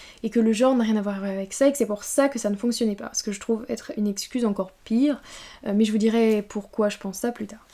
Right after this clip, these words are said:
Euh, pour lui, donc, il a expliqué que le genre, c'était un comportement social et un ressenti qu'on pouvait créer de toutes pièces, qui était créé de toutes pièces depuis toujours, et que c'est pour ça qu'il existait des transgenres. Euh, c'était simplement que eux, euh,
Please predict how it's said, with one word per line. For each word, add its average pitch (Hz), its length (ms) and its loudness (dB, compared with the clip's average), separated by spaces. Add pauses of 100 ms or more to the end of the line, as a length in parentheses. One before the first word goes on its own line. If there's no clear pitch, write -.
(120)
Euh, 233 140 8
pour 247 300 4
lui, 277 220 10
donc, 247 320 2
il 208 100 2
a 202 80 4
expliqué 196 440 0
que 247 100 -2
le 214 140 4
genre, 226 460 4
c'était 220 360 -4
un 208 80 0
comportement 226 580 2
social 226 640 2
et 220 120 2
un 202 120 -2
ressenti 226 600 -2
qu'on - 180 0
pouvait 226 280 0
créer 240 300 0
de 214 100 0
toutes - 180 -14
pièces, 285 260 -2
qui 233 200 -8
était 277 320 4
créé 233 260 0
de 208 80 0
toutes - 260 -18
pièces 226 320 0 (320)
depuis 226 240 0
toujours, 233 300 0
et 302 80 4
que 220 60 -4
c'est 220 80 -6
pour - 140 -12
ça 262 140 0
qu'il 220 380 -2
existait 202 360 -4
des 208 140 -4
transgenres. 196 540 -2 (580)
Euh, 196 300 4
c'était 220 360 0
simplement 226 600 2
que 220 300 -2 (100)
eux, 240 240 4 (340)
euh, 202 360 -2